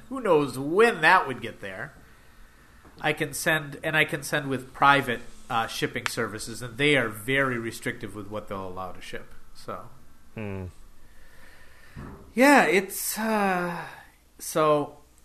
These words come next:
Speaker 1: I mean, but, yeah, which is weird, because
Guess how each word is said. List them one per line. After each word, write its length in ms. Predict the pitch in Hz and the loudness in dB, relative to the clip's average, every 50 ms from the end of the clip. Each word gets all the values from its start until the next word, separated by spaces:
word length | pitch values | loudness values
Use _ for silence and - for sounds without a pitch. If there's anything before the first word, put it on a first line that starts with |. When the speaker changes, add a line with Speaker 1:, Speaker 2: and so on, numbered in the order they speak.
| - _ _ - - - _ _ - | -20 _ _ -20 -20 -20 _ _ -4
Speaker 1:
I 140 | 151 156 160 | -2 -2 0
mean, 180 | 170 160 156 - | -2 -2 -4 -2
but, 380 | 123 151 147 - - - - _ _ _ _ _ _ _ _ _ _ _ _ _ _ _ _ _ _ _ _ - | 0 0 0 0 -2 -10 -20 _ _ _ _ _ _ _ _ _ _ _ _ _ _ _ _ _ _ _ _ -10
yeah, 480 | 131 160 214 240 214 139 110 104 - - - - - | -4 -2 2 2 4 2 2 0 -4 -10 -14 -10 -6
which 380 | 175 185 - - 247 254 - | -6 -4 -2 0 0 2 4
is 160 | 320 277 190 196 | 4 2 2 0
weird, 640 | 226 277 349 392 381 277 165 131 110 - - - | 0 4 6 6 8 8 8 6 6 2 -2 -6
because 480 | - 196 - 214 214 190 - - - | -10 -4 0 2 2 2 0 -4 -8